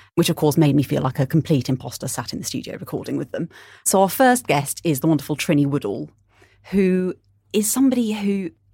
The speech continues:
I mean, we all know her as being really candid, right? And she's always kind of bared her soul in a way. And yet I've never actually heard her be so vulnerable about her work life and so reflective,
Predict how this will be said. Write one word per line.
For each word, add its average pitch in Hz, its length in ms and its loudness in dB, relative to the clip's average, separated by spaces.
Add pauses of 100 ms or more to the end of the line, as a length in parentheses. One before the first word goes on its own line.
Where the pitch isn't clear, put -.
I 214 60 0
mean, 240 140 8
we 254 80 4
all 262 120 4
know 226 300 6
her 185 220 -2
as 143 100 -8
being 151 220 0
really 143 180 0
candid, 147 640 0
right? - 260 -4
And 156 120 -2
she's 170 180 4
always 151 300 4
kind 139 160 -2
of 127 80 -8 (200)
bared 135 420 0
her 139 120 -2
soul 139 500 -2 (600)
in 180 100 6
a 160 80 8
way. - 480 0
And 202 100 6
yet - 380 2 (260)
I've 185 120 6
never 226 240 8
actually 185 380 -2
heard 170 340 -2
her 135 360 -2
be 143 120 -6
so 151 580 0 (320)
vulnerable 151 640 2
about 135 260 -2
her 143 100 -2
work 147 460 -2
life - 500 -14 (680)
and 143 360 4
so 175 140 2
reflective, - 920 -6